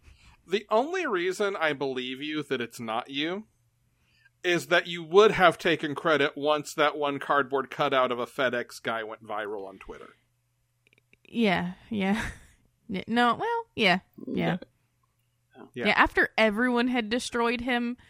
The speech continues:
Speaker 2: then they couldn't really come for me, right?
Speaker 3: <laughs>
Speaker 1: Also, I really expected in twenty twenty for people to cosplay as him at Dragon Con.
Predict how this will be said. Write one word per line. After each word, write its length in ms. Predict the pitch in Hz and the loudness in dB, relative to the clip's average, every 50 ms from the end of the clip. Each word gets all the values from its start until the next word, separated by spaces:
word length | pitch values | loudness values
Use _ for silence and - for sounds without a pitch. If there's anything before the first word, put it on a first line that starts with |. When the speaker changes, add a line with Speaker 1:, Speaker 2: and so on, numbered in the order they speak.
| _ _ _ _ _ _ _ _ _ _ _ _ _ _ _ _ - | _ _ _ _ _ _ _ _ _ _ _ _ _ _ _ _ -2
Speaker 2:
then 200 | 214 240 233 226 | 2 2 4 4
they 100 | 220 208 | 2 2
couldn't 340 | 185 - 240 196 185 - - - | 2 0 -2 -2 -2 -4 -6 -4
really 400 | 170 202 208 190 185 175 175 165 | -2 0 0 0 0 -2 -2 0
come 260 | - 208 180 170 165 | 2 2 2 2 0
for 140 | - 180 170 | -2 -2 -2
me, 220 | 175 170 165 - | -2 -2 -2 -2
right? 380 | 107 170 196 214 226 233 - - - | 0 0 2 2 2 0 -2 -4 -6
Speaker 3:
<laughs> 60 | 311 311 156 - 180 147 - - - - - - - - - - - - 240 - _ _ _ _ _ _ _ - | -6 -4 -2 -2 -2 -2 -4 -8 -10 -10 -10 -8 -6 -6 -6 -6 -8 -18 -18 -18 _ _ _ _ _ _ _ 2
Speaker 1:
Also, 640 | - 247 330 330 - - 294 269 233 196 180 151 - - _ - _ _ _ _ _ _ - - - - - _ _ _ _ _ _ _ _ _ _ - | 4 4 4 4 2 0 0 2 2 2 0 -4 -8 -14 _ -20 _ _ _ _ _ _ -20 -20 -20 -20 -20 _ _ _ _ _ _ _ _ _ _ 4
I 60 | 214 | 6
really 400 | 220 220 220 262 311 339 359 320 | 6 6 4 0 -2 -2 -2 -2
expected 600 | 269 214 - - - - 220 214 208 - - 208 180 | -4 -4 -6 -8 -2 2 2 2 4 4 2 2 2
in 140 | 160 151 147 | 0 -2 -6
twenty 400 | - - - 185 170 170 165 143 | -6 -4 -2 -2 -2 -2 -4 -6
twenty 640 | - - - 156 139 139 147 160 190 220 240 233 _ _ _ _ | -6 -4 -2 -2 -2 -2 -4 -6 -8 -10 -12 -16 _ _ _ _
for 180 | - - 190 175 | 2 2 2 2
people 380 | - - 190 185 - 208 202 | 2 -4 -8 -2 0 0 0
to 120 | 202 - 180 | 0 -2 -6
cosplay 720 | - - 151 147 151 156 151 - - - 175 165 160 - - - | -2 2 4 6 6 4 2 -2 -2 0 0 2 0 0 -2 2
as 440 | 123 123 123 123 139 170 185 - | 2 4 4 4 4 2 0 -4
him 600 | - - - - 214 214 226 233 240 277 277 277 - _ _ _ _ _ | -12 -8 -2 0 0 2 0 0 -4 -6 -8 -10 -12 _ _ _ _ _
at 220 | - 220 240 214 - | 2 4 4 2 2
Dragon 420 | - 233 233 233 233 240 240 240 | 4 6 6 6 6 2 0 -4
Con. 420 | 233 - 247 247 254 269 277 277 | -4 -4 -2 -2 -4 -6 -10 -14